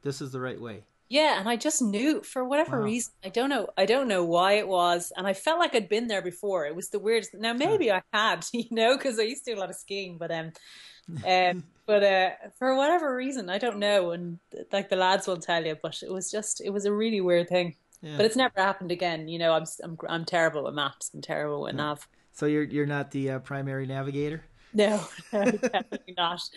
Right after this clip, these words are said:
Speaker 2: Um, you know, I, like, when, when the S H one T hits the fan, then
Speaker 1: Mm-hmm.
Speaker 2: I, I pretend I am and I wanna look at the maps and things like that. But,
Speaker 1: Yeah.
Speaker 2: um,
Speaker 1: When
Speaker 2: most of the time, no, I'll, I'll leave that to, to Owen and, and Richard, you know.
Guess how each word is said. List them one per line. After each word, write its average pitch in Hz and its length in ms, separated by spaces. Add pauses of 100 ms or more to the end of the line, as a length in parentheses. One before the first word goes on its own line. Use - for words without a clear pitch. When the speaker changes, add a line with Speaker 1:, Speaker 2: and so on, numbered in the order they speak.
(420)
Speaker 2:
Um, 180 460 (200)
you 185 200
know, 165 260
I, 170 220
like, 190 460
when, 190 440
when 180 480
the 175 320 (100)
S 190 400 (100)
H 185 240
one 185 180
T 190 180
hits 190 220
the 202 60
fan, 226 360
then 214 160
Speaker 1:
Mm-hmm. 175 220
Speaker 2:
I, 175 80
I - 20
pretend 180 420
I 202 60
am 196 200
and 185 80
I 175 80
wanna 165 240
look 165 200
at 170 60
the - 40
maps 160 280
and 165 80
things 165 160
like 160 140
that. 156 280
But, 156 180
Speaker 1:
Yeah. 156 840
Speaker 2:
um, - 400 (460)
Speaker 1:
When 139 140
Speaker 2:
most 180 300
of 208 80
the - 0
time, 160 240
no, 147 220
I'll, 151 200
I'll 156 180
leave 151 200
that 143 220
to, 143 240
to - 220
Owen 147 340
and, 139 260
and 135 200
Richard, 143 440
you 151 100
know. 147 280